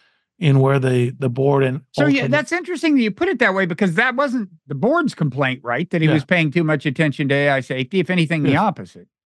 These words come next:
Speaker 1: Yes. Well, but I think that's because the board was not, um, understanding in a way that they could persuade other people, like the employees, that to say, "We think the speed at which you're going is actually, in fact, dangerous."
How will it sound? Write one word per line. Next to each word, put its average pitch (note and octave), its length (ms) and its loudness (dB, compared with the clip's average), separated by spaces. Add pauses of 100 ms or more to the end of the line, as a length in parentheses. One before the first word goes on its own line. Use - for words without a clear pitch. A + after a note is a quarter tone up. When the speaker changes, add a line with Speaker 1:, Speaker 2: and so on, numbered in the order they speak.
(140)
Speaker 1:
Yes. D#3+ 300 -2 (200)
Well, E3+ 160 2
but D#3 120 0
I F3 100 2
think F#3+ 200 -2
that's F3+ 240 -2
because D#3+ 520 -2 (840)
the C#3 140 -4
board F#3+ 340 0
was E3 140 2
not, D3 280 0 (800)
um, A#2+ 640 -2 (720)
understanding F#3+ 840 2
in F3 120 0
a D#3+ 80 0
way D#3 260 2
that C#3+ 240 -6
they D3+ 100 0
could C#3 160 -4
persuade C3+ 420 0
other C3 160 0
people, C#3 460 -2
like C#3+ 360 -2
the E3 140 2
employees, C#3+ 800 2 (760)
that C#3+ 140 0
to C3+ 80 -2
say, C#3+ 540 2
"We E3 440 2
think G3 320 0
the D3 140 0
speed F3+ 580 2
at E3 100 0
which D#3 220 -4
you're D3 100 2
going D3 500 2
is B2 200 -10
actually, C#3 400 -2
in B2+ 100 2
fact, C3 240 0
dangerous." C#3 640 0